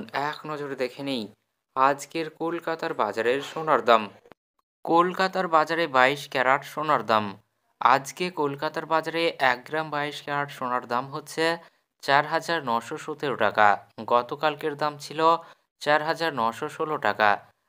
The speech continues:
আজকে কলকাতার বাজারে এক গ্রাম বাইশ ক্যারেট সোনাতে দাম বেড়েছে এক টাকা। আট গ্রাম বাইশ ক্যারেট সোনার আজকের দাম হচ্ছে কলকাতায়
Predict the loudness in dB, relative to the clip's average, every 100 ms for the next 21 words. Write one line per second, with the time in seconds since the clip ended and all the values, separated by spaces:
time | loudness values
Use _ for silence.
0 | 0 0 0 -4 -8 -6 -4 -4 -4 -6
1 | -4 -4 -4 -2 -4 -2 -2 -2 -4 -10
2 | -6 -4 -6 -6 -6 -6 -6 -8 -4 -6
3 | -6 -6 -4 -4 -6 -8 -8 -4 -4 -2
4 | -2 -2 -2 -2 4 6 4 -2 _ _
5 | _ _ 6 8 6 0 -6 -4 -4 -6
6 | -6 -6 -6 -6 -6 -4 -2 -4 -4 -12
7 | -6 -6 -6 -16 -14 -12 -8 -8 -6 -4
8 | -2 -2